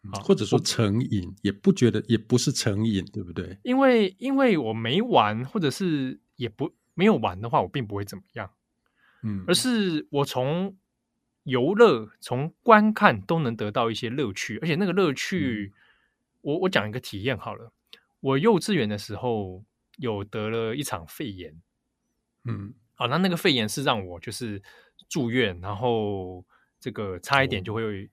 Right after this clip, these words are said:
Speaker 2: 死掉的这一种。
Speaker 1: 哦。
Speaker 2: 就那时候有，医院有发那个病危通知单，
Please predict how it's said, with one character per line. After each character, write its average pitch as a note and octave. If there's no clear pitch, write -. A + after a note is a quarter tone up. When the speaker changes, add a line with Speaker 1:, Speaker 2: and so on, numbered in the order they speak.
Speaker 2:
死 -
掉 A2+
的 F#2
这 G2+
一 F#2+
种。 G#2+
Speaker 1:
哦。 -
Speaker 2:
就 C#3
那 D3
时 C#3
候 A#2+
有， G#2
医 D3
院 C#3+
有 F#2+
发 A2
那 A#2
个 G#2+
病 A2+
危 F2+
通 G2
知 G2
单， F2+